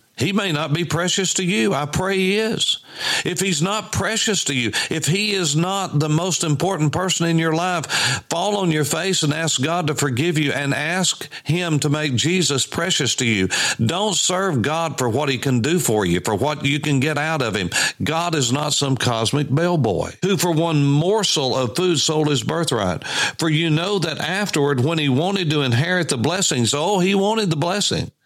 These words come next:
he was rejected. For he found no place for repentance. In other words, it's not that he sought it in the sense of true repentance. No, he just wanted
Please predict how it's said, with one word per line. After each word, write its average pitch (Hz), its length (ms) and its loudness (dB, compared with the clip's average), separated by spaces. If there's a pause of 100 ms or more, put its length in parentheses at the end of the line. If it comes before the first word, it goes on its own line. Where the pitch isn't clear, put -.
(360)
he 131 160 0
was 113 240 2
rejected. 85 520 -2 (360)
For 123 180 2
he 107 160 2
found 101 640 -2
no 131 680 2 (140)
place 101 340 0
for 98 180 0
repentance. 95 640 0 (400)
In - 60 -4
other 196 120 0
words, 170 420 0 (340)
it's 123 200 0
not 190 340 -2
that 147 140 -4
he 131 200 0
sought 180 440 -2
it - 300 -6 (400)
in 131 240 0
the 123 100 0
sense 156 460 -2
of 117 320 -2 (100)
true 180 360 2
repentance. 160 520 -2 (200)
No, 190 300 0
he 185 200 0
just 180 260 0
wanted 151 580 0